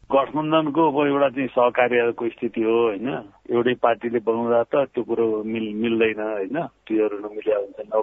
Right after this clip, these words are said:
गठबन्धन भएर विभिन्न दलहरूसँग सहकार्य गर्नुपर्ने हुँदा त्यो ठ्याक्कै सोचे जस्तो मिल्दैन, होइन? सबैबाट मिलाउनु ठिक हो, जुनियर सिनियर मिलाउनु पर्छ, राम्रै कुरो। तर सधैँ त्यसलाई यान्त्रिक रूपमा लिइरहने, होइन? सधैँ मिल्छ भन्ने कुरा आएन।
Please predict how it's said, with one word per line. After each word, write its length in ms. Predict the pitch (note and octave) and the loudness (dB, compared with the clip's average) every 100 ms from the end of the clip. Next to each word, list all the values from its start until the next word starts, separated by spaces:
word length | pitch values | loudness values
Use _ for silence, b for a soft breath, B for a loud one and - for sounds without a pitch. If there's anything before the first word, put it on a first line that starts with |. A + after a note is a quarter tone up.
| A2+ | 2
गठबन्धन 480 | A2 B2 A#2+ A#2+ A#2 | 0 -2 -2 -2 -2
भएर 580 | G2+ A2+ A#2+ A#2+ A2 - - - | 0 2 2 2 -2 -8 -12 -2
विभिन्न 280 | A#2 A#2+ A#2+ | 0 0 0
दलहरूसँग 640 | - A2 A#2 A2+ - A#2+ | 0 2 0 -2 -8 -10
सहकार्य 440 | - A2+ A2 A#2 A2+ | 0 0 2 0 2
गर्नुपर्ने 500 | A2+ A2+ - A2+ G#2+ | 0 -2 -2 -2 -4
हुँदा 300 | G2+ A2 B2 | -4 -4 -4
त्यो 340 | _ _ A2+ | _ _ -6
ठ्याक्कै 520 | - A2+ A2+ G2+ G#2+ | 0 -2 -2 -4 -4
सोचे 400 | - A#2+ - A#2 | -2 -2 2 0
जस्तो 160 | A2 - | 0 -4
मिल्दैन, 420 | A2 A#2 A2+ A2 | 0 2 2 0
होइन? 520 | A2+ A#2 A#2+ B2+ C#3+ C3+ | -2 -2 -4 -2 -2 -4
सबैबाट 480 | - C#3+ D#3+ D#3 | 0 2 4 0
मिलाउनु 320 | C3 C#3 C#3 A#2 | 0 2 2 2
ठिक 180 | C3+ | 2
हो, 180 | B2 C3 | 2 0
जुनियर 360 | A2 A#2+ B2+ B2 | 0 0 2 0
सिनियर 380 | - A2+ A#2+ A2 | -4 -2 -2 0
मिलाउनु 280 | A2+ A#2+ A#2 | -4 -2 0
पर्छ, 180 | A2+ - | -2 0
राम्रै 380 | A#2 G#2 A#2 A#2+ | -2 -2 -2 -2
कुरो। 380 | A#2 A2+ A#2 A#2 | 0 0 0 -2
तर 320 | - _ B2 | -8 _ -6
सधैँ 360 | - B2+ D3 D#3 | 0 2 2 0
त्यसलाई 300 | - C#3 C3+ | 0 0 2
यान्त्रिक 400 | B2 B2 C3+ A#2+ | 2 2 0 0
रूपमा 180 | A#2 | -2
लिइरहने, 460 | A#2+ A#2 B2 A#2+ B2+ | 0 0 0 0 0
होइन? 280 | - C#3+ D3 - _ - | 0 -2 -4 -8 _ -4
सधैँ 280 | A#2 B2+ | 0 2
मिल्छ 320 | A#2+ A#2+ A#2+ B2 | 2 0 0 0
भन्ने 280 | G#2+ A2+ | 0 -2
कुरा 300 | A2+ A2 G#2 | -4 -4 2
आएन। 340 | A2 A2 A#2 | 0 0 -6